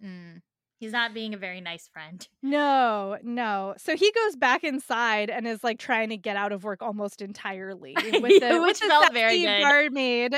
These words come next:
Speaker 2: and she's like, "Well, you can serve the beer, like, that's what you're gonna do."
Speaker 1: I did kind of like this moment, though, because, like, this is where I, I like how they're handling it, 'cause Mar-, Mat doesn't feel, the da-, Dagger Mat, a-, as we'll call him,
Speaker 2: Mm-hmm.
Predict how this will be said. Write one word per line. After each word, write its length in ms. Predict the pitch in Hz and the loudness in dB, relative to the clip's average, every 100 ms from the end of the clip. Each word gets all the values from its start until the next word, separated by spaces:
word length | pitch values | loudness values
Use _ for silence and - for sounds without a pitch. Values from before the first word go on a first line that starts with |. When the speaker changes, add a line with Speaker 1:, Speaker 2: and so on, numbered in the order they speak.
| 277 | -2
Speaker 2:
and 360 | 262 254 262 | -2 -2 -4
she's 320 | - 302 285 | -6 -8 -4
like, 180 | 262 233 | -4 -4
"Well, 400 | 214 247 262 262 | -2 0 2 0
you 160 | 262 254 | -2 -6
can 220 | 311 269 | -10 -10
serve 420 | - 262 220 214 | -12 -12 -12 -12
the 100 | 196 | -14
beer, 480 | 185 185 185 180 185 | -14 -12 -10 -10 -12
like, 200 | 190 185 180 170 | -12 -14 -14 -12
that's 260 | 185 185 | -10 -10
what 100 | 214 | -18
you're 140 | 196 180 | -16 -16
gonna 220 | 180 170 | -16 -20
do." 440 | - - - 254 247 | -20 -20 -16 -6 0
Speaker 1:
I 140 | 349 | 0
did 240 | 302 427 440 | 0 -8 -8
kind 300 | 294 285 254 | -8 -6 -6
of 120 | 247 | -6
like 260 | 190 190 196 | -4 -6 -6
this 220 | 262 269 | -10 -8
moment, 460 | 285 285 302 302 - | -8 -8 -8 -14 -10
though, 200 | 320 320 311 | -6 -6 -6
because, 440 | 269 247 269 240 | -10 -10 -10 -8
like, 260 | 262 233 - | -8 -8 -12
this 260 | 220 330 403 | -10 -10 -10
is 120 | 359 | -8
where 120 | 381 | -4
I, 400 | 339 302 254 233 | -2 -2 -4 -6
I 160 | - 220 | -6 -6
like 360 | 208 196 202 208 | -6 -6 -8 -8
how 200 | 247 214 | -6 -4
they're 140 | 190 | -4
handling 420 | 185 180 196 226 | -8 -10 -10 -10
it, 120 | 240 - | -10 -12
'cause 120 | 220 | -6
Mar-, 260 | 220 185 | -6 -6
Mat 280 | 233 254 285 | -6 -6 -6
doesn't 300 | 339 339 240 | -8 -12 -14
feel, 400 | - 269 254 247 | -14 -12 -10 -12
the 140 | 202 220 | -10 -8
da-, 380 | 185 202 220 - 202 | 2 2 2 -2 -10
Dagger 380 | 240 208 220 262 | 2 4 4 0
Mat, 260 | 277 277 294 | -2 -2 -4
a-, 60 | |
as 420 | 285 262 254 247 233 | -8 -6 -4 -6 -6
we'll 240 | 240 247 | -8 -8
call 240 | 247 254 277 | -6 -8 -8
him, 240 | 285 302 | -14 -14
Speaker 2:
Mm-hmm. 460 | 269 254 233 214 | -12 -12 -14 -16